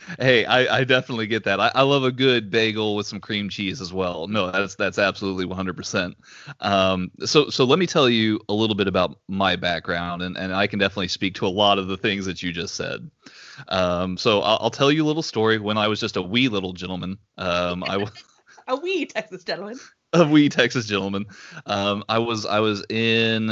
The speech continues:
Speaker 1: it was my freshman year in high school, and I was going into sophomore year. So, um, I, I had a job where I was working at a rec center. I'd already been there for a year. Um, and I was doing, like,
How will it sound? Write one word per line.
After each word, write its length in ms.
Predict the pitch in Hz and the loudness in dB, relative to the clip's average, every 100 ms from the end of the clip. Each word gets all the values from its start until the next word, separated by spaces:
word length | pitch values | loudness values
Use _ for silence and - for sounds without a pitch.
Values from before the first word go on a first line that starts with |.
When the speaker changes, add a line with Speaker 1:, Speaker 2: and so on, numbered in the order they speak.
| - _ | -6 _
Speaker 1:
it 40 | 120 | 4
was 280 | 117 110 | 4 4
my 100 | 110 | 0
freshman 460 | 87 - 175 - 151 | 0 4 4 2 0
year 160 | 135 123 | 2 2
in 60 | |
high 300 | 104 104 101 | 0 0 2
school, 400 | 98 - 98 92 | 0 -2 0 0
and 100 | - | -2
I 80 | 95 | -2
was 120 | 95 92 | -2 0
going 640 | 104 104 104 101 98 95 _ _ | 0 2 0 -2 -4 -6 _ _
into 280 | 113 117 98 | 0 2 0
sophomore 600 | - - 104 92 - 78 | 0 2 2 2 -2 -6
year. 160 | 65 - | -6 -4
So, 280 | 95 90 - | 0 0 -2
um, 340 | 92 85 85 - | -2 -2 -2 0
I, 460 | 98 92 92 90 _ - - - | 2 2 0 -2 _ -20 -16 -2
I 360 | 95 95 90 92 | 0 2 2 2
had 220 | 143 156 | 2 2
a 60 | |
job 500 | 139 107 95 90 90 104 | 2 2 4 4 2 -2
where 200 | 92 90 | 0 0
I 60 | |
was 140 | 90 90 | 0 -2
working 300 | 98 90 90 | -4 -4 -4
at 80 | |
a 40 | 90 | -4
rec 340 | 90 98 98 | 0 0 0
center. 400 | - - 85 85 | -6 -8 -8 -4
I'd 140 | 85 87 | -4 -2
already 220 | 95 98 | 0 0
been 160 | 95 101 | -2 -2
there 100 | 101 | -2
for 200 | 113 113 | 0 0
a 40 | |
year. 460 | 110 95 87 85 90 _ - - - 131 - | 0 -2 0 -2 -8 _ -20 -20 -20 -16 -6
Um, 640 | 87 85 85 85 85 85 | -2 -2 -2 -2 -2 -2
and 260 | 90 90 85 | -2 -2 0
I 140 | 90 | 2
was 220 | 95 92 | 2 0
doing, 360 | 92 95 95 90 | 0 2 2 2
like, 420 | 87 90 87 - | 0 0 0 -4